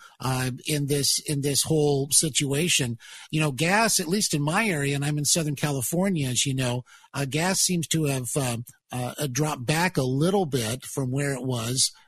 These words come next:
uh, you know, by about thirty cents or somewhere in there. Uh,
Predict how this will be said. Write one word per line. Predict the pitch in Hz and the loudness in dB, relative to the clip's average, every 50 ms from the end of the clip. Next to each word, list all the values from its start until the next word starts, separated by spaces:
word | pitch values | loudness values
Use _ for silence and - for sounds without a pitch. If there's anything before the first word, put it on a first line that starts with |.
| _ - | _ -4
uh, | 131 135 - | -4 -4 -2
you | - 202 190 | 0 0 0
know, | 170 151 | 0 0
by | 131 160 165 | 0 0 0
about | 156 139 156 151 156 - - | 0 0 0 -2 -2 -4 -2
thirty | - 170 160 160 160 156 | 0 2 2 2 2 2
cents | 143 - - 151 139 135 135 143 156 135 - - | 4 4 4 4 2 0 0 0 2 2 2 2
or | 139 | 2
somewhere | 123 - 196 202 190 180 160 147 | 2 2 2 2 2 2 0 0
in | 135 127 123 | 0 0 -2
there. | 131 131 117 107 101 113 - - - - - - - - - | -2 -2 -2 -2 -4 -6 -8 -12 -18 -18 -18 -18 -18 -4 -2
Uh, | 151 151 151 151 151 | 0 0 2 0 -2